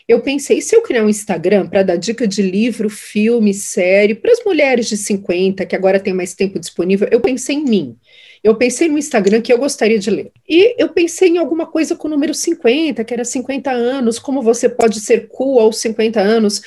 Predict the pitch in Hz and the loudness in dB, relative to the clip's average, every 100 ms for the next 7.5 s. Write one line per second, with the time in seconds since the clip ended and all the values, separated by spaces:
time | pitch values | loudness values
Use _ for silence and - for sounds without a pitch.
0 | - - 480 494 403 - 349 359 359 330 | -8 -2 0 0 0 -2 -2 0 -2 -2
1 | 302 - 392 415 370 214 254 214 160 147 | -4 -2 -2 -2 0 0 2 0 -2 -8
2 | - - - 165 247 - 196 214 220 208 | -16 -18 -10 -4 -2 0 2 2 2 2
3 | 185 - - 208 202 202 208 196 196 170 | 0 0 -2 -2 0 -2 2 2 2 2
4 | 196 202 202 180 131 175 180 151 165 165 | 0 2 0 -2 -4 0 0 0 0 0
5 | 165 - _ 196 202 220 196 190 196 190 | -2 -18 _ 0 2 2 2 2 2 0
6 | 190 190 185 185 170 170 185 170 143 170 | 0 0 0 2 2 0 -4 -6 -4 0
7 | 180 175 165 165 165 | 2 4 4 2 -2